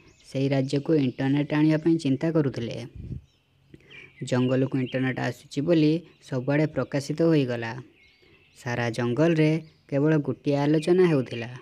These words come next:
"ଜଙ୍ଗଲକୁ ଇଣ୍ଟରନେଟ୍ ଆସୁଛି।" ସମସ୍ତେ ଏ ବିଷୟରେ କଥାବାର୍ତ୍ତା ହେଉଥିଲେ। ହେଲେ କେହି ଜାଣିନଥିଲେ ଏହା ଏକ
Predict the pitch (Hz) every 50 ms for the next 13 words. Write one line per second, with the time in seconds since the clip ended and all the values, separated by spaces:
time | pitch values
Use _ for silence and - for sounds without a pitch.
0 | - - - - _ _ _ - - _ - - 120 120 120 123 123 131 160 165
1 | - 156 156 160 170 180 - - _ _ _ 127 123 - - 131 131 143 165 185
2 | 180 180 165 147 143 - - 113 - - 123 - - - - - _ - - _
3 | _ - - - _ _ _ _ _ _ _ _ _ _ _ _ - - 131 123
4 | 127 127 120 - - 131 127 123 127 123 131 131 - - 165 160 156 156 147 151
5 | 160 156 - _ _ _ - 131 127 - 139 135 135 139 139 135 - 180 175 175
6 | 165 147 139 - 123 117 113 - - 123 - _ _ _ _ - - - - _
7 | _ - _ _ _ - - - 123 117 120 117 - 127 123 120 120 127 123 120
8 | 120 123 127 135 151 147 - 175 165 156 156 165 175 - - _ _ _ 139 135
9 | 131 139 147 147 147 139 - - 135